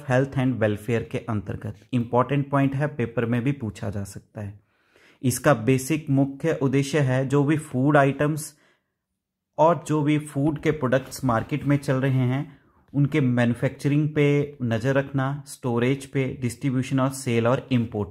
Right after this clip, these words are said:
पे। क्या देश की जनता को एक अच्छे लेवल पे खाना मिल रहा है, न्यूट्रिशंस की कमी तो नहीं आ रही या फिर कोई और प्रॉ-, प्रॉब्लम्स उस प्रोडक्ट से नहीं है।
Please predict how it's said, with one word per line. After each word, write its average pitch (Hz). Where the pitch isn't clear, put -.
पे। 98
क्या 143
देश 131
की 151
जनता 139
को 135
एक 139
अच्छे 127
लेवल 131
पे 127
खाना 123
मिल 123
रहा 131
है, 131
न्यूट्रिशंस 131
की 131
कमी 127
तो 131
नहीं 127
आ 120
रही 131
या 147
फिर 156
कोई 151
और 143
प्रॉ-, 113
प्रॉब्लम्स 117
उस 147
प्रोडक्ट 113
से 147
नहीं 110
है। 101